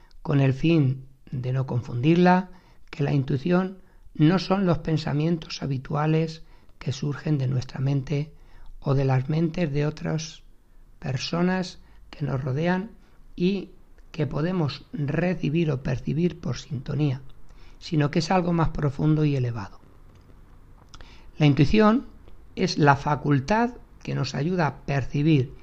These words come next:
íntima e instantáneamente una idea o verdad que nos capacita para comprender las cosas al instante, que nos da la clarividencia que necesitamos, ayudándonos a tomar las mejores decisiones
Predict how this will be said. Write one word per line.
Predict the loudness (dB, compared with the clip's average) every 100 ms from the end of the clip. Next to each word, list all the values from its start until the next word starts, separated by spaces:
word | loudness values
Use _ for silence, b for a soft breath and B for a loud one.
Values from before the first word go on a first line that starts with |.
| B B B 2
íntima | 6 6 6 2 2 -2 -12 -10
e | 0
instantáneamente | 0 0 -2 -2 2 2 6 6 4 0 -4 -4 B B B -14
una | -4 0 2
idea | 4 4 4 2
o | 2
verdad | 0 0 2 2 -2 b b b -6
que | -2
nos | -2 -2
capacita | -8 -4 -2 -2 0 0 0 B B -14
para | -6 -4 -4
comprender | -6 -6 -6 -6 -4
las | -4 -6
cosas | -6 -6 -4 -2 -4 -8 -16
al | -4 -2
instante, | -2 0 2 2 0 -8 -16 -20 B B B -8
que | -2
nos | -2 0
da | 4
la | 4
clarividencia | 4 -2 0 2 4 4 4 4 2 -2 -14 b b -6
que | -2
necesitamos, | -2 -2 -6 -4 0 0 0 -6 -18 b b -10
ayudándonos | -4 0 0 2 2 2 -2 -4
a | -6
tomar | -2 2 2 0
las | -2 -2
mejores | -4 -2 -4 -2
decisiones | -4 -8 -10 0 0 2 -2